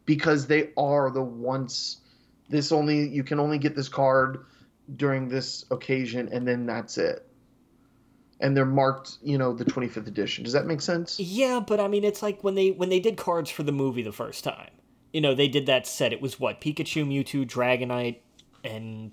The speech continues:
Speaker 2: what, one or two others that I can't remember offhand.
Speaker 1: Yeah.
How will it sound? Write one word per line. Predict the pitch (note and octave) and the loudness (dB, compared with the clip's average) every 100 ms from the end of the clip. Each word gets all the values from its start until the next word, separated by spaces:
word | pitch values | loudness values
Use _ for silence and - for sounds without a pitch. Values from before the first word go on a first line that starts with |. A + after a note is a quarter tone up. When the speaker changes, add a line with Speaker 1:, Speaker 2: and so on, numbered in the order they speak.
| - | -12
Speaker 2:
what, | C3 A2 - | -6 -6 -6
one | A#2 B2+ B2+ | -4 -2 -2
or | B2+ | -2
two | - - C3+ | -6 -2 2
others | B2+ B2 A#2+ | 2 2 -2
that | A#2+ | -4
I | |
can't | A2+ A#2+ - | -4 -6 -6
remember | B2 B2 A#2+ | -4 2 2
offhand. | A2+ A#2 A#2 A#2 - _ _ _ _ | 2 -4 -6 -8 -12 _ _ _ _
Speaker 1:
Yeah. | - D3 - | 4 4 2